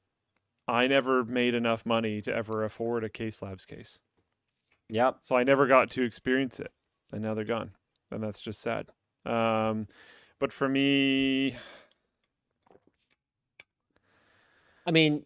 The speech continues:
Speaker 2: you did make enough money at some point to afford one, but you got free computers by then.
Speaker 1: Not really when they were alive.
Speaker 2: What?
Speaker 1: No, not in,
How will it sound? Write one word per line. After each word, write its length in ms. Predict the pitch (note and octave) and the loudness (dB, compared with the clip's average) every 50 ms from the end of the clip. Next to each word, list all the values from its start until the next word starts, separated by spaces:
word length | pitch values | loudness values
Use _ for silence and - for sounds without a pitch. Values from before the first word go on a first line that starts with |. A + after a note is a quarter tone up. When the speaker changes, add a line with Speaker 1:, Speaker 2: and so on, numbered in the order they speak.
| _ _ | _ _
Speaker 2:
you 120 | C3+ C#3+ | -2 -2
did 280 | C3 G#2+ D3 D#3 D#3 C3+ | -2 2 2 2 2 2
make 200 | C#3+ C3+ B2 - | 0 0 0 -2
enough 260 | C3 A#2+ A2 G2+ F2 - | -4 -6 -6 -6 -6 -8
money 220 | A2+ G#2 G#2 G2+ | -8 -8 -8 -8
at 100 | G2+ - | -8 -8
some 240 | - - A#2 G#2+ G2+ | -8 -8 -8 -8 -8
point 260 | - - F#2+ - - | -10 -10 -12 -12 -14
to 120 | - - G#2 | -12 -10 -10
afford 340 | F#2+ - - G2+ F#2 F2+ F2 | -10 -8 -8 -8 -8 -8 -8
one, 220 | F#2+ F#2 F2+ F#2 | -10 -10 -10 -12
but 120 | F2 - | -12 -12
you 80 | - A2+ | -14 -8
got 180 | F#2 A2 G#2 - | -8 -8 -8 -8
free 180 | - - G#2+ F#2+ | -10 -12 -12 -10
computers 460 | - F#2+ F2+ - F#2 F#2 - F#2 - | -10 -14 -14 -12 -12 -12 -12 -14 -14
by 160 | _ - - | _ -14 -12
then. 240 | - - C2+ C#2 - _ _ _ | -12 -12 -14 -14 -16 _ _ _
Speaker 1:
Not 180 | F3+ A#3 - - | -8 -8 -6 -4
really 240 | C#3 C3+ B2+ B2 | -2 -2 -2 -2
when 160 | A#2+ A#2 A#2 A#2 | -2 -4 -4 -6
they 100 | A#2 A2+ | -6 -4
were 120 | A2 A2 | -4 -4
alive. 380 | G#2+ A2 A2 A2+ A#2 B2 - _ _ _ _ _ | -4 -4 -4 -6 -6 -8 -12 _ _ _ _ _
Speaker 2:
What? 220 | - D#3+ A3 - - _ | -8 -6 -6 -6 -6 _
Speaker 1:
No, 120 | F#3+ F3+ F#3 | 8 8 10
not 100 | F#3 F3+ | 10 10
in, 180 | F3 E3 D#3 | 8 4 4